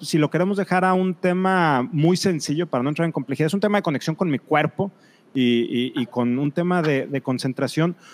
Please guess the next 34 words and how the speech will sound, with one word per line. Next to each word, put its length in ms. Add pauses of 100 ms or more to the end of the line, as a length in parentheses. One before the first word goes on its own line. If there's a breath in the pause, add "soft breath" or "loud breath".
(200 soft breath)
¿Cómo 240
te 160
puedes 500
ir 120
adentrando 880
en 200
ese, 480
en 140
ese 220
mundo 480
de, 800
del 180
yoga 480 (420 soft breath)
y 100
hacer 240
esa 160
conexión 800 (220)
de, 300
de 180
no 320
distraerte, 800
de 140
no 200
perderte? 560
Tú 160
decías, 420
oye, 180
yo 120
veía 200
a 20
mi 100
esposo 460
y 20
decía, 320